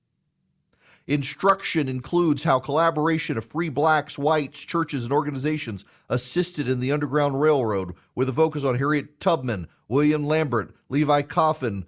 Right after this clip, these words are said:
William Still. Identify political figures who strove to abolish the institution of slavery. Evaluate various abolitionist movements that continuously push to end slavery. Instruction includes the Society of Friends, the Quakers,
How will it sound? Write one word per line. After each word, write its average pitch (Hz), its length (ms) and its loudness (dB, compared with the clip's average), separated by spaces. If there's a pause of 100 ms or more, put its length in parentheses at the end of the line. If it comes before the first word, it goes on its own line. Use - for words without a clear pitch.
(160)
William 143 320 2
Still. 127 560 0 (240)
Identify 156 540 2
political 160 440 -2
figures 147 480 -2
who 127 120 -2
strove 156 440 0
to 147 120 2
abolish 143 580 2
the 123 140 -6
institution 127 640 -8
of 107 80 -8
slavery. 139 560 -4 (260)
Evaluate 160 640 2
various 151 420 0
abolitionist 147 640 0
movements 143 540 -2
that 127 180 -4
continuously 151 640 -2
push - 320 -4
to 135 140 -2
end 127 180 -4
slavery. 127 560 -2 (240)
Instruction 156 640 -2
includes 147 480 -2
the 139 100 -6
Society 147 520 0
of 135 80 -6
Friends, 147 340 -4
the 120 60 -6
Quakers, 143 480 -4